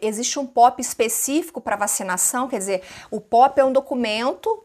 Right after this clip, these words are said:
em que você vai detalhar o passo a passo daquele procedimento de saúde. Então, exi-, te-, exi-,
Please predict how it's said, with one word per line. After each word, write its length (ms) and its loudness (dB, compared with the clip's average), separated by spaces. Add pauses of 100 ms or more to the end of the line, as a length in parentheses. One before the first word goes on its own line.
em 160 -6
que 240 -6
você 260 -2
vai 200 4
detalhar 760 4
o 100 2
passo 380 2
a 60 2
passo 680 0
daquele 320 -6
procedimento 540 -6
de 60 -6
saúde. 540 0
Então, 180 -6
exi-, 220 -2
te-, 240 2
exi-, 500 0